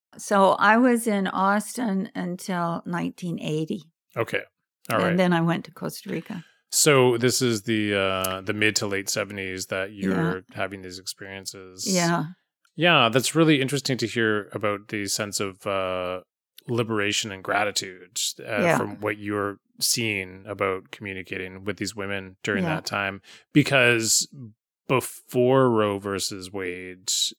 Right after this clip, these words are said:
Speaker 2: I know that you weren't living in Texas before then, and you had moved to
Speaker 1: No.
Speaker 2: Texas, but,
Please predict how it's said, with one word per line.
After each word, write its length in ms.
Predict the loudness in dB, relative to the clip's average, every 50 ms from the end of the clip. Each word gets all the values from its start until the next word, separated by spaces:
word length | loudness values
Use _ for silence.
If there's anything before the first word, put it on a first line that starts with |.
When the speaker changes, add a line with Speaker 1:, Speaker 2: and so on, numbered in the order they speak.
| _ _ _ _ _ _ _ _ -2
Speaker 2:
I 100 | 0 4
know 160 | 4 6 6
that 100 | 6 4
you 120 | 2 2
weren't 240 | 0 0 -2 -2 -4
living 220 | -4 -4 -4 -4 -6
in 120 | -6 -6
Texas 460 | -4 -2 -2 -2 -2 -4 -8 -8 -10
before 440 | -12 -14 -14 -12 -8 -6 -6 -6 -6
then, 460 | -8 -10 -14 -16 -18 -20 _ _ _ _ _ _ _ _ _ _ _
and 220 | -8 -8 -6 -6 -6
you 80 | -6
had 120 | -6 0 2
moved 260 | 2 2 2 2 0
to 60 | 0
Speaker 1:
No. 40 | 2
Speaker 2:
Texas, 320 | 2 0 -2 -2 -4 -6 -2
but, 240 | 0 0 0 0